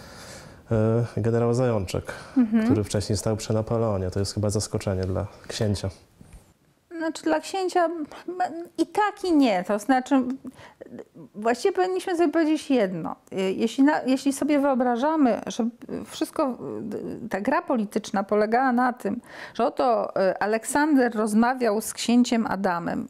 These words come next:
Speaker 2: opowiadał mu o swoich planach i on szedł i przekładał te plany w okre-, określone działania,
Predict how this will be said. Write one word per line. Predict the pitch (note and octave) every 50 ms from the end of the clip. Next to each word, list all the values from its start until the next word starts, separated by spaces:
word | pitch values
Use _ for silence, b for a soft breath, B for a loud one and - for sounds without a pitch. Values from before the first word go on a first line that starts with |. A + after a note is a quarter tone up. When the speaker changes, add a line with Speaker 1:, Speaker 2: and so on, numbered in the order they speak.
| _
Speaker 2:
opowiadał | - - - - B3 A#3 A#3 C#4+ C#4+ C#4+ C4+ B3+ B3 B3
mu | A#3 A#3 A3+ A3
o | A3
swoich | A3 - - A3+ A3+ A3+ A3 -
planach | - - G3 F3+ E3 D#3+ D#3+ E3 F#3 F3+ F3 - - -
i | G#3+ G#3+ -
on | B3+ C4+ D4 D4 D4+ D4 C#4+ - -
szedł | - - - D4+ C#4+ C#4 C#4 C#4 - - -
i | - A3 A3+ B3 B3+ A3+ - - - -
przekładał | - - B3+ - - D4 D4 D4 C4 C4+ B3 A#3+
te | A#3+ A#3 G#3+
plany | - - A#3 A#3 A#3+ B3 A#3+
w | A#3 -
okre-, | - G#3 - - A3 G3+ - F#3 - - G#3+
określone | G#3 - G3 G3 G3 - - A#3 A#3 B3 B3+ B3 G#3+
działania, | G3+ G#3+ G3+ F#3+ G3 G3+ - G3+ G3+ A3+ C4